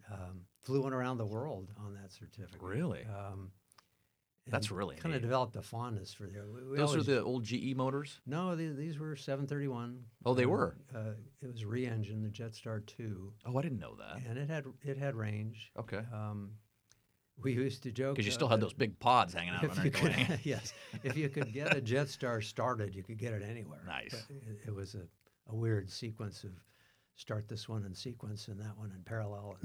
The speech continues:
Speaker 1: <laughs> It had, <laughs> it was a Kelly Johnson airplane, so it had probably two thousand pounds of relays on it.
Speaker 2: Right, right. Holy
Speaker 1: Uh,
Speaker 2: smokes.
Speaker 1: or they called them solenoids, but, you know, they, <laughs> um, and the, uh, there was a switch or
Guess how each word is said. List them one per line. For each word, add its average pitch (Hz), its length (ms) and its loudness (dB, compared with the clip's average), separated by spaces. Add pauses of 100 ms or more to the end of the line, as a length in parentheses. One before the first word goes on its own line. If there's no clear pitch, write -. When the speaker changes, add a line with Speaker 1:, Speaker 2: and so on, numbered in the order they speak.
(260)
Speaker 1:
<laughs> 156 80 -2 (540)
It 117 120 -4 (140)
had, 143 260 2
<laughs> - 300 -12
it - 80 -12 (460)
was 214 140 -2
a 170 40 -2
Kelly 165 280 0
Johnson 147 380 -4
airplane, 127 360 -6
so 123 220 -8
it 143 80 -4
had 127 180 -2
probably 120 460 -4
two 123 180 -6
thousand 113 380 -2
pounds 117 260 -2
of 98 80 -4
relays 107 460 -6
on 87 60 -12
it. 76 260 -10
Speaker 2:
Right, 85 220 -2 (200)
right. 90 260 -4 (220)
Holy 90 240 -6
Speaker 1:
Uh, 85 40 -14
Speaker 2:
smokes. 85 500 -8 (100)
Speaker 1:
or 110 140 -6
they 101 100 -6
called 107 280 -4
them 90 100 -10
solenoids, 90 600 -10
but, 107 340 -6
you 113 80 -6
know, 95 80 -2
they, - 840 -16
<laughs> 98 180 -6
um, 95 140 -8 (360)
and 110 340 0 (760)
the, 107 280 -2
uh, 95 200 -6 (1300)
there 151 100 0
was 127 140 0
a 120 60 -2
switch 151 460 -6
or 117 160 -4